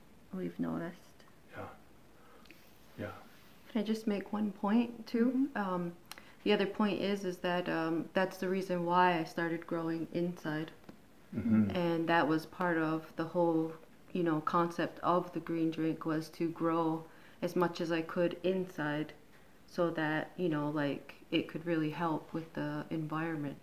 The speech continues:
Speaker 2: Mm-hmm.
Speaker 3: problem.
Speaker 2: Mm-hmm.
Speaker 3: So that it would help to detox our people just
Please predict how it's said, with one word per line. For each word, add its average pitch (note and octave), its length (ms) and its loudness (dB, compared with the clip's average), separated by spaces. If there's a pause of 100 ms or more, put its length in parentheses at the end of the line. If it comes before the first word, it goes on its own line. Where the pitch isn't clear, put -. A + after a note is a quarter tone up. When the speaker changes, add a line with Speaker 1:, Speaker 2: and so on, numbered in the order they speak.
(460)
Speaker 2:
Mm-hmm. G#2 360 0
Speaker 3:
problem. D#3+ 520 -2 (160)
Speaker 2:
Mm-hmm. G2+ 360 -2 (520)
Speaker 3:
So - 180 -12
that E3 140 -2
it D#3 100 0
would D#3 120 -2
help D#3+ 300 0
to E3 80 -2
detox D#3+ 580 -2
our D#3+ 60 -2
people D#3+ 500 -4 (400)
just D#3+ 360 -4